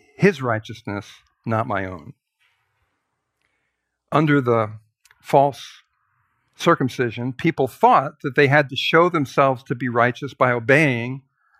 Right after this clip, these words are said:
all of the law's commands. That still motivates people today, not necessarily living up to the Old Testament law.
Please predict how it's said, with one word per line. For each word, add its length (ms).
all 260
of 120
the 80
law's 360
commands. 560
That 180
still 360
motivates 680
people 460
today, 560
not 200
necessarily 580
living 300
up 220
to 120
the 140
Old 260
Testament 460
law. 380